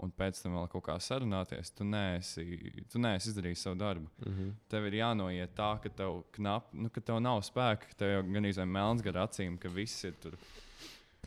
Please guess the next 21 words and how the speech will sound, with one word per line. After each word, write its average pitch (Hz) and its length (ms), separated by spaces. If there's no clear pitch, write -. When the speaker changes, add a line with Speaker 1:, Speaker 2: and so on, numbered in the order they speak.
Speaker 1:
ka - 80
jūs 117 180
tur 123 120
principā 123 420
varētu 107 400
vienkārši 98 380
aizskatuvēt 92 640
Speaker 2:
Jā, 92 40
Speaker 1:
un 92 40
Speaker 2:
jā, 92 60
Speaker 1:
sabrukt. 90 420
Speaker 2:
jā, 90 80
jā, 82 200
jā, 90 60
Speaker 1:
Un 95 100
tad 104 160
Speaker 2:
jā, - 40
Speaker 1:
tu - 80
Speaker 2:
jā. - 60
Speaker 1:
zini, 117 220
ka 117 500